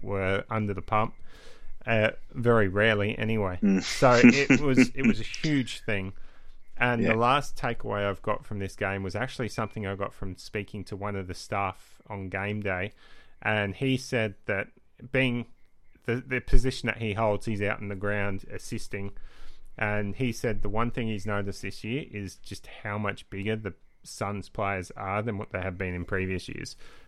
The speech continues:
Speaker 1: Physically demanding, uh, of size.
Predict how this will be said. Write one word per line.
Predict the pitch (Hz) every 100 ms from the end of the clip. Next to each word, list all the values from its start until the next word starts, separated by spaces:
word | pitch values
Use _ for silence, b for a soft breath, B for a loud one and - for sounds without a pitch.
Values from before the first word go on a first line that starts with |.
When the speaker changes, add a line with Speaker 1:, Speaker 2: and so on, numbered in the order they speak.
| b
Speaker 1:
Physically | - - 135 127 120 131 120 113
demanding, | 107 98 98 110 117 117 117 -
uh, | 104 98 98 - -
of | 104
size. | - 113 117 165 -